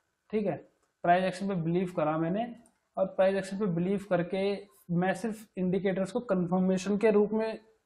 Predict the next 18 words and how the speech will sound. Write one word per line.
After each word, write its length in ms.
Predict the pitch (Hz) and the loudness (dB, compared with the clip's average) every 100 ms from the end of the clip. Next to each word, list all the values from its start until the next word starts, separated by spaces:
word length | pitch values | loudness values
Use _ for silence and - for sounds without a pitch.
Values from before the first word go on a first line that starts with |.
| _ | _
trade 220 | 190 185 180 | -2 0 4
कर 120 | 175 | 4
लेता 300 | 170 156 165 | 4 4 4
हूँ 360 | 190 233 - - | 2 0 -8 -4
कि 100 | 208 | 2
ये 140 | 202 | 2
सिर्फ 220 | 202 196 | 0 -4
कन्फर्मेशन 600 | 185 175 190 190 180 190 | -4 -2 -2 -2 0 -2
है 60 | 156 | -2
मेरे 200 | 139 135 | -4 -8
लिए, 140 | 131 - _ _ _ _ _ 202 | -12 -18 _ _ _ _ _ -2
ठीक 140 | 208 | 2
है। 100 | 170 - - _ _ - | 0 -2 -14 _ _ 0
अब 120 | 175 | 2
इसमें 460 | 180 202 208 226 220 156 | 2 2 2 0 -2 -4
break, 380 | 170 180 - - _ _ _ _ _ 175 | 0 0 -4 -18 _ _ _ _ _ -4
ब्रेकआउट 540 | 165 170 175 202 202 | 2 4 4 2 2
हुआ, 200 | 156 | 2